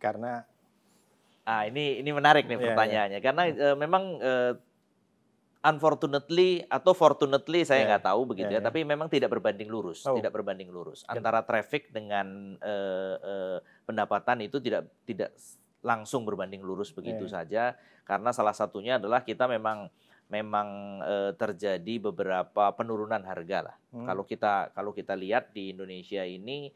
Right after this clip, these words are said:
Speaker 2: salah satu harga per megabitnya atau per kilobyte-nya itu paling murah, salah satu yang paling murah dan
Speaker 1: Dibanding dunia?
Speaker 2: dibandingkan negara-negara lain di
Speaker 1: Oke.
Speaker 2: dunia gitu. Kalau nggak salah, eh, data tahun lalu kita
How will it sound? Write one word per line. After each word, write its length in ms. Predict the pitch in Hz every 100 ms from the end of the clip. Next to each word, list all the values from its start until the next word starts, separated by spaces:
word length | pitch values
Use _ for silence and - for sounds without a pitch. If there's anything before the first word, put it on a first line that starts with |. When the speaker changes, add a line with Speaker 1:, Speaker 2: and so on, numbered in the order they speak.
| _ - -
Speaker 2:
salah 240 | 98 101
satu 880 | - 98 - - 135 135 131 131 107
harga 640 | 104 101 90 101 98 95
per 480 | - - 117 107 101
megabitnya 1120 | 101 90 95 90 98 - - 107 120 127 110 _ _ _ _ _ -
atau 240 | - -
per 160 | - 107
kilobyte-nya 720 | - - 98 95 - 117 113
itu 160 | 123 123 _
paling 240 | 120 104
murah, 240 | 104 107 85 -
salah 240 | 101 95
satu 160 | 101 104
yang 160 | 95
paling 160 | 92 90
murah 240 | 95 113
dan 80 | 117
Speaker 1:
Dibanding 280 | 120 127 160
dunia? 480 | 165 _ _ _ -
Speaker 2:
dibandingkan 460 | 131 135 120 123 135
negara-negara 560 | 117 113 110 104 110 104
lain 160 | 101 98
di 80 | 92
Speaker 1:
Oke. 80 |
Speaker 2:
dunia 320 | 107 87 76 -
gitu. 240 | - 82 85 _ _
Kalau 240 | 107 107 107
nggak 160 | 90
salah, 400 | 113 110 135 -
eh, 400 | - 110 110 107
data 400 | 95 101 98 101
tahun 240 | 101 104 104
lalu 400 | 101 107 127 127
kita 240 | 117 117